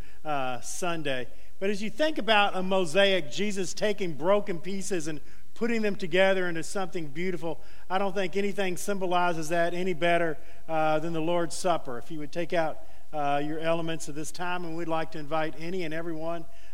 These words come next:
uh, to share that with us that believes in Jesus.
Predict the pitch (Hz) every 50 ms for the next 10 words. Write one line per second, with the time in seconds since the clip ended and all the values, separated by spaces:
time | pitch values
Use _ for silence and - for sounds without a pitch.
0 | - - 151 147 147 143 143 131 - 135 - - 180 175 170 170 165 147 151 165
1 | 170 165 170 170 170 - - - 147 143 127 135 143 151 160 160 165 147 139 147
2 | 139 135 127 - 151 160 160 160 160 180 180 170 -